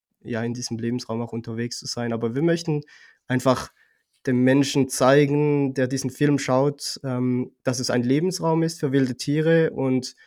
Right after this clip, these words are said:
dass man diesen Lebensraum respektvoll betreten soll und mit dem Wissen, welche Konsequenzen es haben kann, wenn man sich so oder so verhält. Und damit dann jeder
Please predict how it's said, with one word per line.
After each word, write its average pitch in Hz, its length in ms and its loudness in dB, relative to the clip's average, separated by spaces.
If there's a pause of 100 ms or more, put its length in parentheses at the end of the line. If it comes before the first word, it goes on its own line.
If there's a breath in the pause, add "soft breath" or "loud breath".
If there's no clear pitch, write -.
(360 soft breath)
dass 131 220 -2
man 120 260 0 (140)
diesen 131 180 -4
Lebensraum 127 800 0 (240)
respektvoll 123 880 0
betreten 143 560 -2
soll 156 400 0
und 131 300 -2
mit 135 200 0
dem 123 180 -2
Wissen, 139 560 -2 (420 soft breath)
welche 139 260 4
Konsequenzen 127 680 0
es 117 180 -4
haben 123 260 -2
kann, 120 520 -4
wenn 117 220 -6
man 113 140 -4
sich - 440 -10
so 123 240 -4
oder 120 160 -4
so 123 180 -4
verhält. 120 540 -6 (480 soft breath)
Und 117 420 -2
damit 120 260 0
dann 120 120 4
jeder 127 520 2